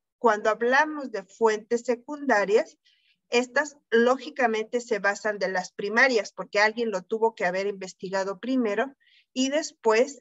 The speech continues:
alguien leer ese escrito y decir algo sobre las plantas y las plantas que fueron observados por X persona,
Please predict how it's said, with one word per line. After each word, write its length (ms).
alguien 460
leer 420
ese 220
escrito 760
y 160
decir 640
algo 400
sobre 360
las 220
plantas 640
y 80
las 180
plantas 380
que 140
fueron 340
observados 680
por 240
X 380
persona, 760